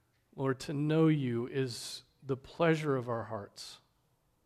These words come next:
To study you and to, uh, just begin to, to plumb the depths, Lord, by the, the work of the Holy Spirit in us who knows you fully.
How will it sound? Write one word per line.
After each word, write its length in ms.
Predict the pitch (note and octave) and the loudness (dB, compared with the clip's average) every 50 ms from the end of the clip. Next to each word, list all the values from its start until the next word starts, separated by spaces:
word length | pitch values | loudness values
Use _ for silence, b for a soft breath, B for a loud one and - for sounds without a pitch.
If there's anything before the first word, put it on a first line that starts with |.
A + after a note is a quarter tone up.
| _ _ _ _ _ _ _ _ _ _ _ _ _ _ _ | _ _ _ _ _ _ _ _ _ _ _ _ _ _ _
To 80 | - | -14
study 440 | - - - - - F3+ F3+ F3 F3 | -12 -12 -12 -2 2 2 4 4 2
you 480 | E3+ D#3 D#3+ D#3+ D#3 D3+ D3+ D3 D3 - - | 0 0 2 2 4 4 4 2 0 -2 -4
and 220 | E3+ C#3 C3 B2 | -6 -8 -8 -8
to, 320 | - - C3+ A#2+ A#2+ A2 - _ _ _ _ _ _ _ _ _ _ - | -8 -8 -6 -6 -6 -8 -10 _ _ _ _ _ _ _ _ _ _ -12
uh, 240 | E3 D#3 C3+ C3 - - C#3+ | -10 -6 -6 -6 -8 -8 -10
just 300 | D3 F3 F#3+ - - - | -8 -8 -8 -8 -8 -8
begin 540 | G#3 F#3+ F3 E3 F#3+ F#3 G3+ G#3 G#3 G3 D#3 | -6 -6 -2 4 6 6 8 8 6 6 4
to, 300 | - - B2+ A#2+ A#2 A2+ - _ _ _ _ | 2 -2 -6 -6 -6 -8 -10 _ _ _ _
to 380 | - - - C#3+ B2+ B2+ B2+ A2 - _ _ _ _ _ _ | -14 -8 -6 -4 -4 -4 -6 -10 -14 _ _ _ _ _ _
plumb 560 | - - - E3 D#3+ E3 E3 D#3+ D#3 D3 D3 C3 | -16 -2 2 4 4 6 6 4 2 0 0 -2
the 100 | C3 B2+ | -4 -2
depths, 640 | B2+ C#3+ C#3+ C#3+ D3 - - - - - - - - _ _ _ _ _ _ _ _ _ _ _ _ _ _ _ _ _ _ _ - | 2 2 2 2 2 -2 -8 -12 -12 -12 -14 -18 -20 _ _ _ _ _ _ _ _ _ _ _ _ _ _ _ _ _ _ _ -10
Lord, 280 | C3+ C3+ C#3+ C#3 C3+ C3 | -4 -2 0 0 0 2
by 200 | C3 C3 B2+ B2+ | 2 2 2 2
the, 180 | A#2+ A2+ G#2 b b b b b b b b - | 2 0 -2 b b b b b b b b -6
the 60 | B2 | -2
work 280 | A#2+ C3+ D#3 D#3 D#3 D#3+ | 2 4 4 4 4 2
of 80 | C#3+ | -2
the 100 | B2+ B2+ | -6 -6
Holy 260 | - - D3+ C#3 C#3 | -4 -2 0 0 0
Spirit 400 | A#2+ - - - C3+ B2+ B2+ B2+ | -2 -4 -8 -6 -4 -2 -2 -2
in 100 | B2+ B2+ | -2 -4
us 220 | B2+ A#2 G#2+ - - | -4 -6 -8 -10 -10
who 100 | - C3+ | -8 -6
knows 420 | B2 B2 C3 C3+ C#3+ C#3 B2 A2 | -4 -4 -2 -2 -2 -2 -2 -4
you 160 | A#2+ B2+ C3 | -6 -6 -6
fully. 540 | A#2+ - - - A#2+ B2+ B2+ A2+ G#2 G2+ - | -6 -10 -8 -6 -4 -2 -2 -2 -4 -8 -14